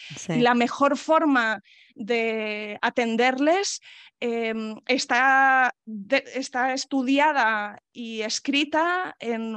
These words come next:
Speaker 2: un montón de informes internacionales y de estudios que demuestran con evidencia científica que esto hay que hacerse así y no es coherente con los protocolos de algunos sitios, así que hay que cuestionarlo y hay que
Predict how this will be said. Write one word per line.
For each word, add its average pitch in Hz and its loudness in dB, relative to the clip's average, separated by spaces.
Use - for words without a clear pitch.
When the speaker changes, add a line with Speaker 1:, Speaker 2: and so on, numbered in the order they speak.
Speaker 2:
un 233 0
montón 277 4
de 285 0
informes 262 0
internacionales 262 -4
y 254 -10
de 220 -8
estudios 262 -4
que 294 -4
demuestran 233 -2
con 285 -4
evidencia 202 -8
científica 285 -4
que 233 -4
esto 233 -4
hay 320 -4
que 170 -8
hacerse 277 -8
así 247 -4
y 247 0
no 247 4
es 302 2
coherente 277 -2
con 233 -6
los 214 -6
protocolos 240 0
de 262 -2
algunos 226 -4
sitios, 277 -8
así 202 -10
que 208 -8
hay 208 -6
que 254 -4
cuestionarlo 254 -4
y 285 -2
hay 202 -6
que 220 -6